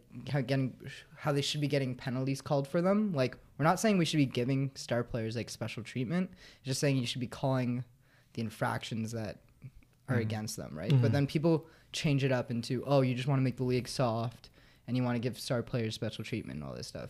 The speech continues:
Speaker 1: No, like, like, if they get slashed, they should get the call. Just because they get slashed fifteen times a game doesn't mean that it shouldn't get called every single time it happens.
Speaker 2: Yeah, so that would be a deterrent. It would stop people from slashing them.
Speaker 1: Exactly.
Speaker 3: Yeah.
Speaker 2: You know
Speaker 1: And
Speaker 2: what
Speaker 1: I
Speaker 2: I
Speaker 1: don't
Speaker 2: mean?
Speaker 1: get how people don't, like, recognize that.
Speaker 2: So
Speaker 3: I think my only issue with the tweet was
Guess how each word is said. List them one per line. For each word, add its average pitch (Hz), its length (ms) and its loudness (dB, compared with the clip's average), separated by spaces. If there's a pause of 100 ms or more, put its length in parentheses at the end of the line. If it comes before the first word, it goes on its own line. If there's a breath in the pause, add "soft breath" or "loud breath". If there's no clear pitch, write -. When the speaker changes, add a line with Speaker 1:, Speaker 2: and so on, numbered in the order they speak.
Speaker 1:
No, 104 280 -8
like, 78 260 -8 (960)
like, 143 140 0
if 127 120 -4
they 147 140 2
get 143 180 2
slashed, 123 520 -2
they 120 80 -4
should 113 180 -8
get 123 180 -4
the 117 60 -4
call. 107 240 -6
Just - 120 -12
because 135 200 -2
they 143 60 2
get 139 120 2
slashed 127 380 -4 (240 soft breath)
fifteen 139 380 -2
times 123 260 -2
a 123 80 -4
game 123 320 -2
doesn't 123 200 0
mean 117 220 0
that 110 320 -4 (320 soft breath)
it 135 100 -2
shouldn't 135 220 2
get 120 160 -4
called 113 340 -2
every 120 200 -4
single 110 260 -6
time 101 220 -8
it - 80 -12
happens. - 500 -10 (220)
Speaker 2:
Yeah, 117 220 0
so 113 180 -4
that 113 180 0
would 110 100 -4
be 113 120 -2
a 113 160 -2
deterrent. 120 420 0
It 113 60 0
would 117 140 -2
stop - 280 2
people 120 200 -2
from 117 200 -2
slashing 123 520 2
them. 101 100 2
Speaker 1:
Exactly. 165 400 8
Speaker 3:
Yeah. 117 80 6
Speaker 2:
You - 60 -4
know - 100 -12
Speaker 1:
And 120 140 6
Speaker 2:
what - 80 8
Speaker 1:
I - 20 6
Speaker 2:
I 151 40 6
Speaker 1:
don't 156 140 6
Speaker 2:
mean? 165 80 2
Speaker 1:
get 160 140 2
how 151 140 2
people 143 220 0
don't, 131 200 0
like, 117 180 -6
recognize - 460 -8
that. - 260 -10
Speaker 2:
So 135 420 0
Speaker 3:
I 175 120 12
think 254 160 10
my 147 180 12
only 170 220 12
issue 160 260 10
with 143 200 8
the 120 60 -2
tweet 139 480 6
was 123 560 8